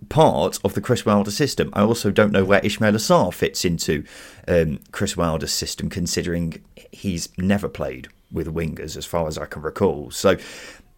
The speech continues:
it's gonna be interesting to see how the system looks with the players that he's got available. But look, I rate Chris Wilder massively as a manager. That Middlesbrough spell is the only job he's done which wasn't amazing.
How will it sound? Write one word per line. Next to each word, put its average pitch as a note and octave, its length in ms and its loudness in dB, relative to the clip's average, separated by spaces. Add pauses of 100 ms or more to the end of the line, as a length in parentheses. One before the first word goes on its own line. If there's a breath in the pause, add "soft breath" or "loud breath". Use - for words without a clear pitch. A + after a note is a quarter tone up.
(180)
it's A2+ 140 6
gonna F3 180 8
be F#3 140 8
interesting C3 400 0
to G2+ 60 -2
see G#2+ 300 0 (140)
how G2 560 0 (240)
the - 80 -8
system F#2 720 0
looks - 760 2 (360)
with E2+ 480 -4 (160)
the - 100 -12
players E2 400 0
that - 120 -6
he's E2+ 120 -6
got - 140 0
available. E2 460 -2
But A#2 180 2
look, - 300 4
I A2 120 8
rate F#2 340 4 (140)
Chris - 260 -6
Wilder E2 260 2
massively D#2+ 580 -6 (440 loud breath)
as E2 120 0
a D#2 60 -2
manager. D2 460 -4
That F#2 160 0
Middlesbrough E2+ 380 -2
spell E2 260 0
is E2 120 -4
the F2 120 0
only E2 160 0
job D#2+ 400 -4 (160)
he's E2+ 200 -6
done D2 380 -6 (100)
which E2+ 280 -4
wasn't E2 420 -4
amazing. D2+ 560 -10